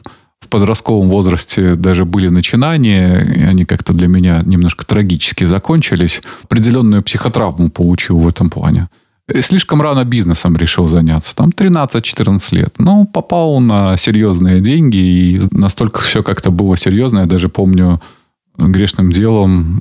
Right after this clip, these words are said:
это не был план, но я думал наложить на себя руки как, как способ решения проблемы. Ну, потому что, ну, а как? Я не знаю, как решить эту проблему.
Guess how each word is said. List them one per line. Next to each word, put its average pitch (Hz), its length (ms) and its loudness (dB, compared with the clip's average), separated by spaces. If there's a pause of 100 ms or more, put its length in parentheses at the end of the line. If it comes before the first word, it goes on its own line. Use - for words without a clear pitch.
это - 220 0
не 135 140 2
был 110 180 -2
план, 87 340 -2
но 92 120 2
я 123 100 0
думал 160 320 2
наложить 147 420 0
на 147 100 0
себя 123 200 -2
руки 160 260 0
как, 120 140 -2
как - 140 -4
способ - 400 -2
решения 87 500 0
проблемы. - 480 0
Ну, 160 160 2
потому 127 320 -2
что, - 140 -4
ну, 165 100 2
а 165 40 -2
как? - 300 -6
Я 107 80 2
не 151 120 2
знаю, 160 320 0
как - 180 -6
решить - 340 -2
эту - 180 -2
проблему. - 680 -2